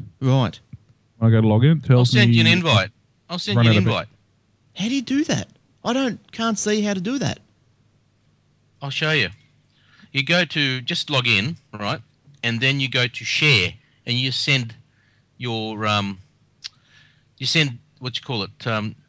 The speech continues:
Speaker 3: send it to his email address.
Speaker 1: Oh, I've done all that. Yeah, I did that.
Speaker 3: And send it to Will, and then he just accepts.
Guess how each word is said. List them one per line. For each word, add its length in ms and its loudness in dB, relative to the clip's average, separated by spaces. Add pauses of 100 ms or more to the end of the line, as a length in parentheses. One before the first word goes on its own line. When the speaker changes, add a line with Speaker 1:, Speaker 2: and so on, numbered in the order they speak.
(180)
Speaker 3:
send 200 -2
it 80 -6
to 60 -6
his 200 -2
email 260 0
address. 480 -10
Speaker 1:
Oh, 120 0
I've 80 -2
done 180 -2
all 140 0
that. 220 -4
Yeah, 160 -2
I 20 -4
did 160 -8
that. 240 -6 (920)
Speaker 3:
And 180 -2
send 180 0
it 80 -4
to 80 -6
Will, 320 0
and 180 -4
then 160 0
he 140 -2
just 180 -6
accepts. 520 -4